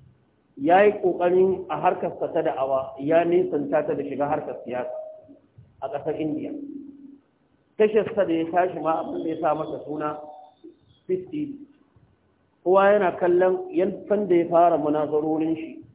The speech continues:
Wajen munazarorin da musulmi da wanda ba musulmi ba haka ake zuwa. Ba wanda yake shigowa. Haka za a zauna.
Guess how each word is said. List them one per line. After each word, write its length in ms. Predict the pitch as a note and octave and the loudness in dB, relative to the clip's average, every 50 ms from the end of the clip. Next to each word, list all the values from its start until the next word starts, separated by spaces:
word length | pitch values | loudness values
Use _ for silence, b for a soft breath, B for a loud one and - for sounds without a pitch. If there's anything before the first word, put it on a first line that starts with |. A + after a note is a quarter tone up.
| _ _ _ _ _ - - - _ _ _ _ _ _ _ _ _ _ _ A#2+ | _ _ _ _ _ -20 -20 -20 _ _ _ _ _ _ _ _ _ _ _ 0
Wajen 320 | C#3+ E3 F3+ F#3+ F#3+ F#3+ | 2 2 2 2 2 0
munazarorin 800 | F#3 F#3 F#3+ F#3+ F#3 F3+ E3+ F3+ F3+ F#3 F#3 F3+ F#3 F3+ D#3+ D3 | 2 0 0 2 0 0 -2 -2 -2 -2 -2 0 -2 -2 -2 -2
da 80 | D3+ D3 | -2 -2
musulmi 500 | D3 C#3+ C#3+ - C#3+ C#3+ D3+ E3+ F3+ F3+ | -2 -2 -6 -6 -8 -6 -2 -2 0 2
da 100 | D#3+ D3 | 2 2
wanda 260 | D3+ E3 F3 E3 D#3 | 2 0 0 -2 -2
ba 160 | C#3 C3+ C3 | 0 0 -2
musulmi 400 | C3 B2 - - - C#3 C#3 C#3 | -2 -4 -8 -8 -8 -6 -4 -4
ba 100 | C#3+ C#3+ | -4 -4
haka 220 | D3+ E3+ - - D3+ E3 D#3 | -4 -4 -4 -4 -6 -6 -6
ake 240 | - D3+ D3+ D3+ | -6 -6 -8 -6
zuwa. 240 | - D#3+ D3+ C3+ - - - - - - - - _ _ - - _ _ - | -6 -4 -4 -4 -6 -8 -12 -16 -18 -20 -20 -20 _ _ -20 -20 _ _ 0
Ba 120 | F3+ G3 G3 | 2 4 4
wanda 240 | G3 F#3+ F#3+ F3 | 4 2 2 -2
yake 200 | F3 E3 E3+ D#3+ - | -2 -2 -4 -6 -8
shigowa. 480 | - D3+ C#3+ - C#3 A#2+ A2+ A2+ - - - - - - - - _ _ _ _ _ _ _ _ _ | -8 -10 -10 -10 -10 -10 -10 -10 -10 -12 -16 -18 -20 -20 -20 -20 _ _ _ _ _ _ _ _ _
Haka 240 | - F#3 - - E3+ | -4 -4 -2 -2 0
za 120 | D#3+ E3 E3+ E3 | 0 2 0 0
a 60 | D3+ | -2
zauna. 300 | C#3 C#3+ C#3+ C#3+ - - | -4 -4 -4 -6 -6 -8